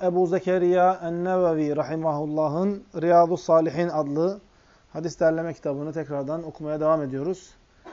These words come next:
Sohbetimize, dersimize başlamadan önce birkaç duyurumuz olacak.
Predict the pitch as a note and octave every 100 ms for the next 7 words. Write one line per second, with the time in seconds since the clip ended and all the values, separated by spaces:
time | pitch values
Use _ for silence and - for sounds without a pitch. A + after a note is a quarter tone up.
0 | - _ _ - D#3 E3 F3+ D#3+ D3+ D#3+
1 | E3 D#3+ D#3+ - D3+ D3 D3+ C3 D3+ D3
2 | C#3+ C#3+ D#3+ E3 D#3+ E3 C3+ D3+ D3+ D#3
3 | D3 C3 C3 E3+